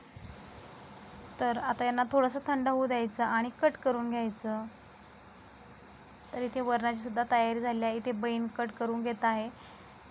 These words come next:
काही तिने कट केले, त्यानंतर तिने वरणाला फोडणी दिली आणि मग मी कट केले बाकीचे. तर बघू शकता अशा प्रकारे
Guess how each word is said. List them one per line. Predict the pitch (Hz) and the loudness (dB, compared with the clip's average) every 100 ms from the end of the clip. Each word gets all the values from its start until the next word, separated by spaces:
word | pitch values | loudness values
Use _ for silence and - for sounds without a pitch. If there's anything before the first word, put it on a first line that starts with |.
| - | -2
काही | 247 247 | 0 0
तिने | 262 247 | 0 -2
कट | 240 247 220 | 2 0 2
केले, | 247 240 | 0 0
त्यानंतर | 240 240 233 | 2 2 2
तिने | 240 240 | 0 0
वरणाला | 240 233 226 233 | 8 8 8 4
फोडणी | 240 277 247 233 | 4 4 2 2
दिली | 233 226 220 | 0 0 0
आणि | 214 226 220 220 | 0 2 2 2
मग | 220 | 2
मी | 226 233 233 | 2 0 -2
कट | 233 240 226 | 0 0 0
केले | 240 220 | -2 2
बाकीचे. | 214 214 220 208 220 247 - - - - - - - - - - - - - - - - - - - - - - - - - - - - - - - - - | 0 0 -6 -4 -6 -8 -16 -20 -20 -18 -18 -20 -20 -20 -20 -20 -20 -20 -20 -20 -20 -20 -20 -20 -20 -20 -20 -20 -20 -20 -20 -20 -20 -20 -20 -20 -20 -20 -8
तर | 226 | -2
बघू | 226 220 | -2 0
शकता | 240 262 226 | -2 -4 -4
अशा | - 220 | -4 -4
प्रकारे | 240 233 214 214 208 | 0 0 2 2 0